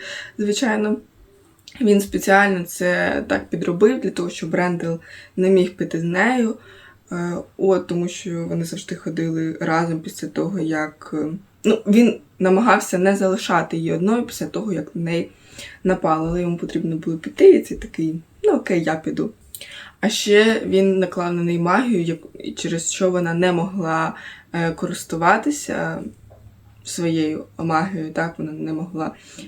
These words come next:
відбиватися від, не, від нього і так далі. Отже,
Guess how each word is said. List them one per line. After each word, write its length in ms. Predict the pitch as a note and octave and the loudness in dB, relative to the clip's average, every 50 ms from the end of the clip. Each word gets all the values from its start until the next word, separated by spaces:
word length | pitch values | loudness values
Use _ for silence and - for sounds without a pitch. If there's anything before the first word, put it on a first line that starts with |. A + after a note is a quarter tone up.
| - - | -8 -6
відбиватися 720 | E3 D#3+ E3 D#3+ D#3 E3 E3+ F3 - - - - - E3 | -6 -4 -4 -2 0 0 0 -2 -2 -8 -16 -12 -10 -10
від, 300 | E3 E3 D#3+ D#3+ D#3+ - - - - | -8 -6 -6 -6 -6 -8 -12 -10 -8
не, 320 | E3 E3 E3 E3 E3+ - - - _ - | -6 -4 -4 -6 -6 -8 -12 -14 _ -8
від 140 | E3+ E3 | -4 -2
нього 380 | E3+ E3+ E3+ G3 G#3+ A#3 - - - - - - - - - - | 0 0 0 0 -2 -4 -6 -8 -10 -18 -20 -20 -20 -20 -10 -10
і 60 | F#3 | -4
так 200 | - - - - | -2 -2 -4 -2
далі. 300 | A#3 D#3+ D3+ D#3+ - - - - _ _ _ _ _ - _ _ _ _ | -2 -2 -2 -2 -4 -8 -10 -18 _ _ _ _ _ -20 _ _ _ _
Отже, 400 | - F3+ F3 E3 - - - | 4 6 6 6 4 -2 -8